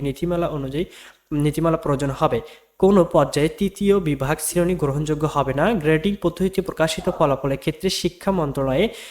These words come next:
দুই তারিখ ছয় মাস দু-, দুই হাজার নয় এবং দুই তারিখ তিন মাস দুই হাজার দশ তারিখে প্রজ্ঞাপন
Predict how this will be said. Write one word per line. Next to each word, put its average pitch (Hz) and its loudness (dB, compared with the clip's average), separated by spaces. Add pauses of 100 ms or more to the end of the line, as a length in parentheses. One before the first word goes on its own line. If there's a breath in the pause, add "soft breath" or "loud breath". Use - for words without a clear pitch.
(280 loud breath)
দুই 190 8
তারিখ 208 4
ছয় 156 2
মাস 156 0 (200)
দু-, 156 -6
দুই 143 -4
হাজার 143 0 (100)
নয় 151 4 (100)
এবং 156 0
দুই 160 0
তারিখ 180 -2
তিন 156 -2
মাস 151 0
দুই 143 -2
হাজার 143 -2 (100)
দশ 170 4 (360 loud breath)
তারিখে 160 4 (400 loud breath)
প্রজ্ঞাপন 180 2